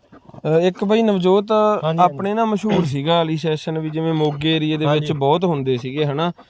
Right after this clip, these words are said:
Speaker 1: ਤੇ ਅੱਜ ਕੱਲ੍ਹ ਤਾਂ ਆਪਣੇ ਏਰੀਆ ਦੀ ਗੱਲ ਕਰੀਏ, ਮੁਕਤਸਰ
Speaker 2: ਹਾਂਜੀ।
Speaker 1: ਸਾਈਡ ਹੋ ਗਿਆ,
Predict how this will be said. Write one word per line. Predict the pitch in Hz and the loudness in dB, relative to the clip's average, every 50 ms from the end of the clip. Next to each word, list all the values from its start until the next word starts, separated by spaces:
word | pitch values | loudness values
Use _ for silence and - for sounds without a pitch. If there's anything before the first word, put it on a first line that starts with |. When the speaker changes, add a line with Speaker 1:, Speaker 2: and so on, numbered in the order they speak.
| _ _ - _ _ - | _ _ -20 _ _ -2
Speaker 1:
ਤੇ | 175 180 180 180 185 180 - - - 180 185 | 0 2 2 2 2 0 -4 2 4 4 4
ਅੱਜ | 180 175 202 | 4 2 2
ਕੱਲ੍ਹ | 220 214 214 220 226 | 4 4 4 4 2
ਤਾਂ | 220 - 214 202 202 202 196 196 - | -2 -2 0 0 2 2 0 0 2
ਆਪਣੇ | 175 185 170 - - 190 190 185 | 0 0 0 0 0 2 4 4
ਏਰੀਆ | 185 180 185 | 4 4 2
ਦੀ | 180 185 175 | 2 2 2
ਗੱਲ | 170 170 170 170 | 2 4 4 2
ਕਰੀਏ, | 160 165 165 160 160 | -2 -2 -6 -4 -4
ਮੁਕਤਸਰ | 160 160 160 156 147 - - 165 160 156 | -4 -4 -6 -6 -8 -10 -10 -8 -6 -4
Speaker 2:
ਹਾਂਜੀ। | 160 156 156 156 - - - 131 | -4 -6 -6 -8 -10 -14 -12 -6
Speaker 1:
ਸਾਈਡ | 123 147 147 147 147 | -2 -2 0 0 0
ਹੋ | 147 143 139 | -2 -2 -2
ਗਿਆ, | 135 139 143 143 143 | -2 0 -2 -2 -2